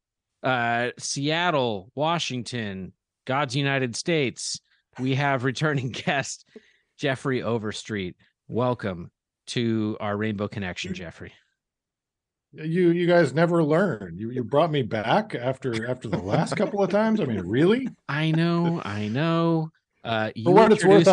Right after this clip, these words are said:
Speaker 2: I've
Speaker 1: us
Speaker 2: given up
Speaker 1: to
Speaker 2: on
Speaker 1: Sarah, so we, we felt, uh, we, we finally wanted to, to, to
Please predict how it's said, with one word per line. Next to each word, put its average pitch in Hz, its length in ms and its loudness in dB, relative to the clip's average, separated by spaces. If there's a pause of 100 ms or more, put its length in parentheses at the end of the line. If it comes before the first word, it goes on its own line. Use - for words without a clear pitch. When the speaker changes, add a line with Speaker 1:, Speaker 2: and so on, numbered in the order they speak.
Speaker 2:
I've 151 140 4
Speaker 1:
us 139 60 -2
Speaker 2:
given 175 240 6
up 180 80 4
Speaker 1:
to 170 80 0
Speaker 2:
on 160 60 2
Speaker 1:
Sarah, 104 300 0
so 92 680 -6
we, 117 140 -4
we 117 200 -4
felt, 113 480 -4
uh, 104 380 0 (200)
we, 117 140 -6
we 113 160 -4
finally 131 380 0
wanted 113 320 -2
to, 101 240 -2
to, 95 260 -8
to 98 260 -10